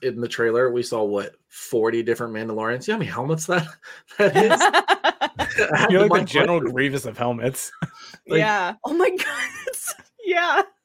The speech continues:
Speaker 1: I have, like, I did, like, I got a pro-, I have a serious problem with helmets. <laughs>
Speaker 3: <laughs>
Speaker 1: I just got a new shelf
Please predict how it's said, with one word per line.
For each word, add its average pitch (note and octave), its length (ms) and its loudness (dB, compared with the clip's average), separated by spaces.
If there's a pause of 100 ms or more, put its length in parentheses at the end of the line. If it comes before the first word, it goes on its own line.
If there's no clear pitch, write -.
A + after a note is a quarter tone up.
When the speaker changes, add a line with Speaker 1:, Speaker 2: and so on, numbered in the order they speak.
(140)
Speaker 1:
I E3+ 120 4
have, F3+ 360 0 (140)
like, D#3+ 160 -4 (160)
I F#3+ 160 2
did, D#3+ 260 -2
like, B2+ 260 -2 (320)
I D#3 100 -2
got C3+ 140 -2
a G2+ 60 -8
pro-, G#2 180 -12
I - 120 0
have C#3 100 2
a A2 40 -8
serious A2 380 -6
problem G#2 440 -10
with A#2+ 120 -12
helmets. - 520 -2
<laughs> - 760 -2
Speaker 3:
<laughs> B3 440 -4
Speaker 1:
I F#3 60 4
just G3 220 -2
got A#3+ 120 2
a G3+ 40 2
new F#3+ 240 0
shelf G3+ 580 0